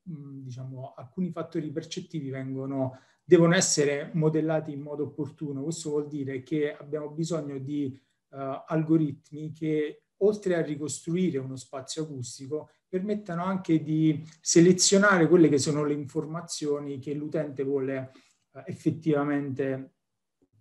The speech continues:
ascoltare, o comunque quelle che sono le informazioni che l'utente vuole, ehm, sfruttare. Quindi c'è questo spazio che va oltre, diciamo,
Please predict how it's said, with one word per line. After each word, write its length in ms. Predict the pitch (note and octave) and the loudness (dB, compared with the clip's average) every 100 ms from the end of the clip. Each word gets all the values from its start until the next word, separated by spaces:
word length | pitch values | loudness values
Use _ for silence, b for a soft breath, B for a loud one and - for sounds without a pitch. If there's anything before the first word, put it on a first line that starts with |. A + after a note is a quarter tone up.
| - | -10
ascoltare, 680 | D#3 - - C3 - C#3+ B2 | -6 -4 -2 -2 -2 -2 0
o 40 | |
comunque 320 | B2+ C#3+ C#3 C3 | -2 -4 -4 -4
quelle 260 | C#3+ C#3 | -2 -2
che 160 | C#3 C3 | -2 -4
sono 220 | - C3+ | -6 -6
le 60 | C3 | -4
informazioni 560 | B2+ C3+ D#3 - C3+ | -6 -10 -10 -8 -6
che 80 | B2+ | -6
l'utente 460 | B2+ C3 C3+ B2+ B2+ | -6 -6 -8 -8 -8
vuole, 400 | B2+ B2+ B2+ b b b b - | -6 -4 -6 b b b b -12
ehm, 880 | B2 A#2+ A#2 A#2+ A#2 A#2+ A#2+ A#2 A2+ | -8 -6 -8 -10 -12 -10 -10 -12 -14
sfruttare. 800 | - - D3 - C#3+ B2 A#2+ A2 _ _ _ _ _ _ _ _ _ | -10 -4 -4 0 0 0 -4 -10 _ _ _ _ _ _ _ _ _
Quindi 280 | - E3+ D3+ | 2 4 4
c'è 240 | C3 D3+ - | 2 0 2
questo 300 | D#3 - E3 | 0 4 2
spazio 540 | - F3 E3 - C#3 | 2 0 0 0 2
che 140 | C#3 | 2
va 300 | C3+ D3 - - | 4 2 4 8
oltre, 500 | F3 E3+ F3 D#3 C#3 | 8 8 6 6 6
diciamo, 480 | C3 C3+ C3+ C3+ | 4 -2 -2 -4